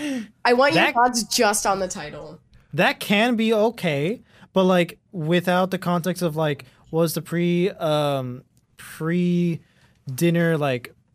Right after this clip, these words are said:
Speaker 2: planned conversation of, like, you know, who are we splitting the bill? Like, is this a date date, or are we, like, you know, whatever?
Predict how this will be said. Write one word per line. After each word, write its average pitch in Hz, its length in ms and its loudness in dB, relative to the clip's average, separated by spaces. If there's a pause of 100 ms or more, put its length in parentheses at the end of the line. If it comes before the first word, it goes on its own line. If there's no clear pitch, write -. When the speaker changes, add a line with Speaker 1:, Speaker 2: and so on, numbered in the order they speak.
Speaker 2:
planned 165 420 -4
conversation 147 600 -2
of, 139 120 -4
like, 131 300 -4
you 226 60 -4
know, 139 200 -6 (120)
who 190 260 0
are 170 120 0
we 202 120 0
splitting 214 300 -2
the 208 80 -2
bill? 202 380 -2
Like, 165 240 -4 (100)
is 160 160 -2
this 170 160 -4
a 170 60 -2
date 165 340 -4
date, 185 280 -2 (600)
or 156 480 0
are 151 160 -4
we, 151 140 -2
like, 143 260 -4
you 180 60 -4
know, 123 220 -6 (380)
whatever? 156 400 -6